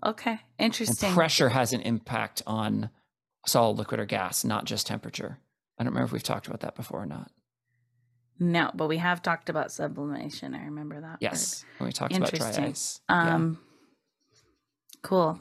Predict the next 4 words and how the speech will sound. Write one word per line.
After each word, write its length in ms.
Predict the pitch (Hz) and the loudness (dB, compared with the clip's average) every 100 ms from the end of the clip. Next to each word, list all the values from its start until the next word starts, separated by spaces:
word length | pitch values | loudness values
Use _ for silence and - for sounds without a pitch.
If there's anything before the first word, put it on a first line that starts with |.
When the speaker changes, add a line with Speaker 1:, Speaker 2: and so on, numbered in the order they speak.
| - | -2
Speaker 1:
Okay, 280 | 170 175 160 | 2 2 0
so 540 | - 165 165 160 - - _ _ _ _ _ - | 2 2 4 0 -2 -10 _ _ _ _ _ -4
no 260 | 165 160 | 0 0
popsicles 880 | 160 160 - - 156 156 156 151 | 2 0 0 -4 -4 0 0 -2